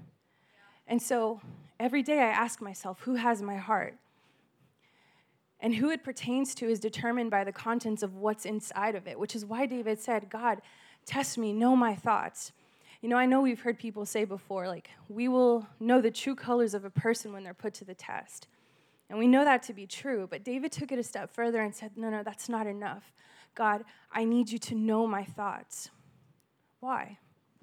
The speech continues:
Well, the Bible says that we reap what we sow. In fact, Pastor Jason actually talked about this last Sunday, and if you think about it, if you take a thought and you sow it, you'll reap an action.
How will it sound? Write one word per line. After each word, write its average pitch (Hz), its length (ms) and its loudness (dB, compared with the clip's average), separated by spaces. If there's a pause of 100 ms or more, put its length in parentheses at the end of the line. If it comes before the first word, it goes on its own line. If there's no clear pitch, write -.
(1700)
Well, 214 60 -8
the 214 80 2
Bible 240 320 8
says 226 280 0
that 185 140 -6
we 202 140 -10
reap 214 340 -4
what 185 100 -6
we 208 120 -10
sow. 190 540 -4 (120)
In 214 100 -10
fact, 208 280 4
Pastor 233 280 0
Jason 208 360 0
actually 196 260 -4
talked - 320 -2
about 190 260 -4
this - 220 -12
last - 220 -12
Sunday, 214 340 -2
and 196 80 -8
if - 160 -14
you 196 60 -14
think 277 320 -4
about 180 280 0
it, 214 220 -4 (720)
if 220 80 -8
you 226 100 -4
take 285 460 -4 (400)
a 214 60 -6
thought 190 480 2 (320)
and 202 160 -8
you 190 60 -6
sow 190 360 -2
it, 185 260 -6 (720)
you'll 214 200 4
reap 226 200 4
an 202 100 -2
action. 190 540 -4